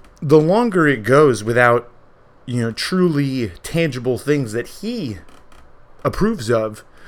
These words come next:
you know, that's gonna start, the clock is gonna start ticking eventually. Um, and, you know, he, he has three years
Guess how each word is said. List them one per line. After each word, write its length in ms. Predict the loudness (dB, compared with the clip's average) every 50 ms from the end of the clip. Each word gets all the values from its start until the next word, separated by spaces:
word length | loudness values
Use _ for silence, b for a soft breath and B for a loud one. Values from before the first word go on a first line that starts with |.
| B B
you 80 | B -2
know, 60 | 0
that's 260 | 4 4 4 4 2
gonna 160 | -2 -2 -2 -2
start, 420 | -2 2 2 2 2 2 -2 -10 -20 _ -14
the 160 | -8 -6 -6
clock 360 | -6 -4 -4 -4 -4 -2 0 0
is 100 | 0 0
gonna 160 | 0 0 0
start 300 | 2 2 2 2 2 0
ticking 320 | -6 -6 -6 -6 -12 -10 -8
eventually. 560 | -6 -4 -4 -4 -4 -4 -8 -8 -8 -10 -14 -20 _ _ _ _ _ 0
Um, 600 | 2 4 4 4 4 2 2 0 0 -2 -2 -6 -6 -4
and, 520 | -2 0 0 2 2 0 0 0 -2 -4 B B B B B B B B
you 80 | -4
know, 60 | -4
he, 140 | -2 -4 -6 -8 -8
he 100 | -6 -6
has 120 | -4 -4
three 280 | -2 0 2 2 4 4
years 380 | 2 2 2 0 0 -4 -8